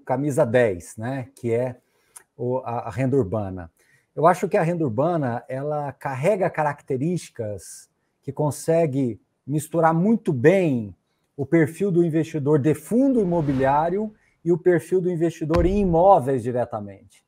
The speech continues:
que é aquele que tá olhando muito o ponto comercial, a valorização do terreno, do terreno, a capacidade de você tá mais próximo de outros centros fora eixo Rio-São Paulo, a capacidade que você tem de buscar ali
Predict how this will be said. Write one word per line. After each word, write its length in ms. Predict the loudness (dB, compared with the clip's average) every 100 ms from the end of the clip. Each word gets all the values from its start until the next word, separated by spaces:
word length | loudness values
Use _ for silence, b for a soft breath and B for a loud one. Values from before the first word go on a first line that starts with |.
| _ _ _
que 80 | -4
é 20 |
aquele 300 | -2 0 0
que 100 | -2
tá 160 | 0 2
olhando 500 | 2 2 0 0 0
muito 300 | -2 -2 -4
o 40 |
ponto 360 | -2 0 -2 -2
comercial, 1040 | -6 -4 -6 -8 -6 -2 0 2 0 0 b b -6
a 100 | 0
valorização 720 | 4 4 4 0 -6 -6 -8
do 100 | -8
terreno, 720 | -6 -6 -4 -4 -4 -4 -8 b b _
do 100 | -4
terreno, 520 | 0 0 0 -2 -2
a 60 | -2
capacidade 760 | -2 -2 -4 -4 0 0 0
de 80 | -4
você 320 | -4 -4 -6
tá 160 | -6 -6
mais 340 | -4 -8 -10
próximo 840 | -12 -4 0 2 0 -4 -10 -10 -12 _ _
de 160 | 0 4
outros 640 | 8 8 6 -2 -6 -6
centros 640 | -4 -4 -4 -8 -12 -14 _ _
fora 640 | -2 4 6 6 4 0 -2
eixo 340 | -2 -2 -4
Rio-São 420 | -4 -4 -6 -8
Paulo, 720 | -6 -2 0 2 0 -2 -4 b b -6
a 60 |
capacidade 540 | -2 0 -2 0 0 0
que 100 | -4
você 220 | -6 -4
tem 200 | -6 -4
de 100 | -4
buscar 680 | -4 -4 -6 -2 0 2
ali 320 | 0 0 -4